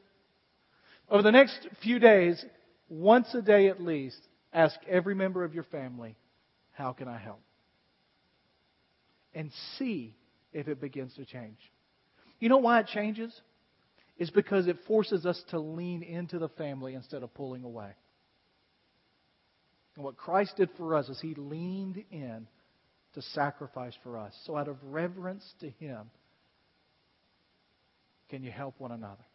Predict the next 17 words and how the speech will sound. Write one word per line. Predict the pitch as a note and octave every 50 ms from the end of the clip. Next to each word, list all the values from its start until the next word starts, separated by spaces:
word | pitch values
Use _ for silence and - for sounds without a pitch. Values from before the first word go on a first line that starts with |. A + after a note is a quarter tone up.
| _ _ _ _ _ _ _ _ _ _ _ _ _ _ _ _ _ _ _ _ _ _ _ _ _ _ _ -
One | C#3+ C#3 D3
last | D#3 D#3 D3+ D#3 D3+ - -
thing, | C#3 C3 B2+
and | B2 B2
then | B2 A#2
we're | A#2 A#2
done, | G#2+ A2 G2+ G#2
I | G#2+
promise. | G2+ - A#2 G2+ G2 G#2 G#2 _ _ _ _ _ _ _ _ _ _ _ _ _ _ _ _ _ _ _ _ _ _ _ _ -
Here's | D3 C#3 B2+
the | C#3
last | C3+ B2 A#2 A2 - _
thing. | - A2 G#2 G#2 _ _ _ _ _ _ _ _ _ _ _ _ _ _ _ _ _ _ _ _ _ _ _ _ _ _
When | - C#3 C#3 C3+
you | C#3 D3 C#3+
want | C3+ C#3+ E3 F#3+ G3+ G3 -
to | - G#3